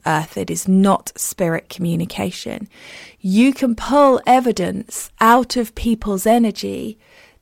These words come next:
that makes you think, if you don't know any better,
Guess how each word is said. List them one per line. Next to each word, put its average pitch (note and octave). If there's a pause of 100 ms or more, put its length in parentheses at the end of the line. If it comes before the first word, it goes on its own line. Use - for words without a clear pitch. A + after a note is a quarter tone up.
that G#3
makes A3+
you A3+
think, A#3+
if F#3+
you G#3
don't G3
know G#3
any G3
better, G3